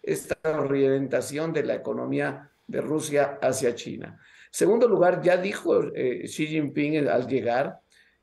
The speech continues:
que, bueno, mire, ya hay que parar esa guerra. Está en el comunicado de, del gobierno de China con toda claridad. Ya son muchas las voces que piden que se detenga esta guerra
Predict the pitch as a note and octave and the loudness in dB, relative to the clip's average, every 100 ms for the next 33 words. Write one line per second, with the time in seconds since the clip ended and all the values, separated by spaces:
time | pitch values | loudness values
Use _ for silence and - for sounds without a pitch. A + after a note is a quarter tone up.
0 | - C#3+ C#3+ F#3+ G3 D#3 E3 F#3 D3 C#3+ | -4 -2 2 2 2 0 0 0 2 2
1 | C#3+ D#3 - C3 C3+ C#3+ C#3+ C#3+ B2 B2+ | 0 -4 -4 -2 0 0 0 0 -4 0
2 | F3 D#3 C#3 D#3+ - A2 - F#3 F#3+ - | 0 2 2 0 -2 -10 -4 -2 -2 -4
3 | - C3 B2+ A#2+ - A3 A3+ D3+ B2+ - | -6 -4 -6 -4 0 2 2 2 0 -4
4 | B2 B2 B2+ C#3+ E3 D3+ B2+ - C3 D3+ | -6 -6 -2 -2 0 -2 -4 -6 -10 -6
5 | F#3 C#3 C3 C#3+ D3+ C#3+ C3+ C3+ C3+ F3 | -6 -6 -4 0 0 0 0 -2 0 0
6 | D#3 D3+ D3 C#3+ D3+ D#3+ D3+ C3 B2+ A#2+ | 2 -2 0 -6 -6 -4 -4 -2 -4 -2
7 | D3 D3+ C#3+ C3 C3 C#3+ D3 C3+ B2+ C#3 | -4 -4 -6 -8 -6 -4 -2 -2 -4 -2
8 | C3 - D#3 D3+ C#3 - C3+ C#3 E3 D3+ | -4 -4 -2 0 -2 0 0 4 2 4
9 | D#3+ E3 | 0 -2